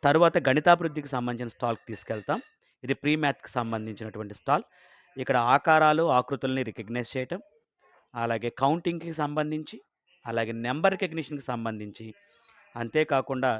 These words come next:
సంఖ్యలకు సంబంధించి కూడా రికగ్నిషన్, అలాగే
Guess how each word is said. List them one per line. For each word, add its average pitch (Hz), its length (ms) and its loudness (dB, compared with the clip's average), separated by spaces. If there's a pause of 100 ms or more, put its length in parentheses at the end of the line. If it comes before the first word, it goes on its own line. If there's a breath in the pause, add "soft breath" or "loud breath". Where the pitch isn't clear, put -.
(160)
సంఖ్యలకు 156 520 -4
సంబంధించి 131 480 -4
కూడా 127 120 -6
రికగ్నిషన్, 117 520 -10 (480 soft breath)
అలాగే 131 320 -2